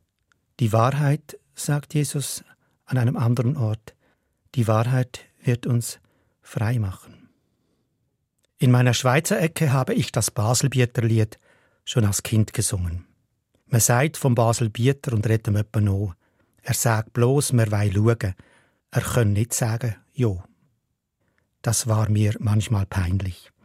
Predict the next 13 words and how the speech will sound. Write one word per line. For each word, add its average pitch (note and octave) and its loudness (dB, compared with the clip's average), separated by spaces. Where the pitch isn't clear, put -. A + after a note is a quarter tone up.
Bin G2+ 2
ich F#2+ -2
so A#2+ 0
unentschlossen, E3+ 2
eine G#2 2
Fahne B2+ 0
im G2+ -2
Wind? B2 -4
Heute C#3 0
höre B2+ 2
ich E3+ -4
es B2 -4
anders. G#2+ -4